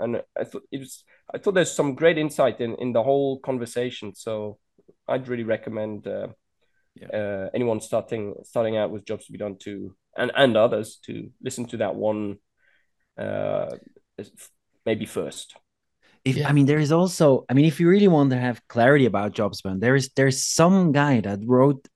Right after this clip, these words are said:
Speaker 2: a, a really a, a great book. It's called The Statue in the Stone. I don't know if you know it, Scott.
Speaker 1: Oh, right.
Speaker 2: <laughs> Right?
Speaker 1: Yeah.
Speaker 2: That, that's a great one. I would really recommend as well as a
Speaker 1: I, I
Speaker 2: starting point.
Speaker 1: definitely recommend that book.
Speaker 2: <laughs> Against all the confusion that you might have about jobs to be done, there is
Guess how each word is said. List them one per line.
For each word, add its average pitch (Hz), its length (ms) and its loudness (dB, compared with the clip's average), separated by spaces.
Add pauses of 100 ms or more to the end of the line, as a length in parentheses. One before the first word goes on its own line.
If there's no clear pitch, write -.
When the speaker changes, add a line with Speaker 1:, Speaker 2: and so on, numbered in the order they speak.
Speaker 2:
a, 127 100 -4 (100)
a 120 100 -10
really 160 420 6
a, - 240 4
a 123 60 -2
great 127 600 6 (240)
book. 127 280 6
It's 120 100 -10
called 170 220 0
The 143 40 -6
Statue 156 440 4
in 160 60 2
the 147 60 -2
Stone. 170 440 2
I 131 40 4
don't 143 140 8
know 147 80 8
if 127 180 4
you 120 100 4
know 110 200 2
it, 95 140 -6
Scott. - 360 -8
Speaker 1:
Oh, 135 420 -10
right. 123 420 -6
Speaker 2:
<laughs> - 80 -12
Right? 160 380 10
Speaker 1:
Yeah. - 60 2
Speaker 2:
That, 175 260 8
that's 190 240 4
a 135 40 2
great 127 340 4
one. 139 140 2
I 113 120 2
would 110 100 0
really 135 260 4
recommend 113 520 -2
as 104 120 -4
well 101 240 4
as 113 60 2
a - 20 4
Speaker 1:
I, - 20 2
I 117 40 2
Speaker 2:
starting 92 300 0
point. 90 80 0
Speaker 1:
definitely 117 360 -2
recommend 117 540 -6
that 110 180 -4
book. 101 220 -6 (160)
Speaker 2:
<laughs> 131 160 -8
Against 165 480 4
all 160 240 6
the 160 60 4
confusion 156 580 4
that 131 120 6
you 123 80 6
might 120 200 2
have 139 240 0
about 107 240 -2
jobs 107 320 -2
to - 60 -12
be 113 60 0
done, 113 200 2
there 113 180 4
is 113 160 0